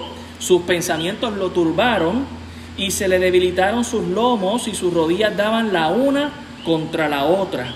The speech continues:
El rey gritó en alta voz que hiciesen venir magos, caldeos, adivinos. Y dijo el rey a los sabios de Babilonia:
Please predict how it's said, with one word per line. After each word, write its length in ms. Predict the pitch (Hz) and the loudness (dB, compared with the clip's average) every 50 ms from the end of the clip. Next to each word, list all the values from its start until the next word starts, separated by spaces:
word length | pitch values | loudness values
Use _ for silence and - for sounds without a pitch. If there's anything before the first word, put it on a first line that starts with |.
| - - - - - - - - - | -12 -14 -16 -16 -16 -16 -14 -6 -2
El 180 | 151 151 151 | -2 0 0
rey 260 | 143 165 190 208 208 202 | 2 2 0 0 0 0
gritó 340 | 208 208 202 208 196 208 | -2 -4 -2 -2 0 0
en 140 | 202 190 190 | 0 2 0
alta 360 | 190 202 202 - - 185 165 | 0 -2 -2 0 0 0 2
voz 480 | 175 214 262 285 294 285 - - - - - - - - - - - - - - - - | 2 4 4 2 2 0 -4 -8 -8 -10 -12 -16 -16 -16 -16 -16 -16 -16 -16 -16 -10 -2
que 120 | - 165 165 | 0 2 2
hiciesen 480 | 156 156 160 170 185 185 - 226 208 | 2 2 2 0 0 0 0 -2 -2
venir 280 | 202 196 202 214 220 202 | 0 0 0 0 0 0
magos, 400 | 175 180 202 220 233 220 220 - - | 0 0 0 0 0 0 -2 -2 0
caldeos, 440 | - 175 170 170 196 220 220 208 202 | 0 0 2 2 0 0 0 0 0
adivinos. 800 | 190 180 170 170 185 247 262 220 170 180 226 233 - - - - - - - - - - - - - - - - | 2 2 2 2 4 2 2 2 2 0 0 -2 -2 -6 -8 -10 -12 -16 -18 -18 -18 -18 -18 -18 -18 -14 -6 -2
Y 120 | 147 147 | 0 2
dijo 240 | 151 165 180 196 202 | 4 4 4 4 2
el 100 | 190 185 | 2 2
rey 140 | 196 196 196 | 0 2 2
a 80 | 196 | 2
los 140 | 196 196 196 | 2 2 0
sabios 340 | - 202 196 190 202 196 202 | -2 -2 -2 -2 -2 -2 0
de 140 | 208 208 202 | 0 0 2
Babilonia: 680 | - 196 202 214 220 214 185 175 170 170 175 190 196 | 2 0 0 0 0 0 0 0 0 0 -2 -2 -4